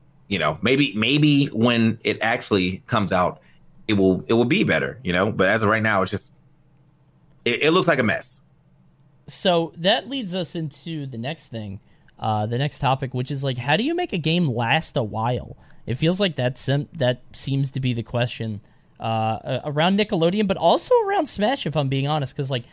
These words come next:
Speaker 2: this new character drops, and what happens next in Smash? 'Cause Smash is sort of,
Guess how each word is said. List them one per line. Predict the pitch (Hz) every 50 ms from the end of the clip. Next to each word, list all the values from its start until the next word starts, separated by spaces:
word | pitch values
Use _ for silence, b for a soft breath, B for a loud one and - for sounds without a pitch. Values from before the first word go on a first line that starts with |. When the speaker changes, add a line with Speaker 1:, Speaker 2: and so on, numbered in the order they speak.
| b b b b b
Speaker 2:
this | 190 208 185
new | 190 208 233
character | 226 - 220 202 190 - - 143
drops, | 147 139 147 151 131 95 - - - - b b b b b b -
and | 156 151 151 143 131
what | 135 160 170 175
happens | 180 170 170 160 160 143 131 120 127
next | 131 131 131 - - - 117
in | 110
Smash? | 104 - - 113 104 82 - - -
'Cause | - 135 -
Smash | - - 139 143 151 -
is | 175 143
sort | - 170 156 147
of, | 139 123 117 -